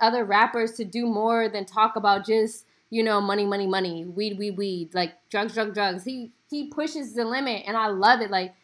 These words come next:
if you haven't seen his A T M video, go see it. I watched that, and I was just,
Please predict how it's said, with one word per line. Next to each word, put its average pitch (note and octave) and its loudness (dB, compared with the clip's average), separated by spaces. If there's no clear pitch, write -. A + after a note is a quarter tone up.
if A#3 -2
you D4+ -2
haven't D4 2
seen C4 -2
his A#3 0
A A3+ 2
T A3+ -2
M A#3 0
video, B3 0
go G#3+ 2
see G#3+ 0
it. F#3 0
I G#3 2
watched A3+ 4
that, A3+ 6
and F#3+ 0
I G3 4
was A#3 -2
just, A3+ -4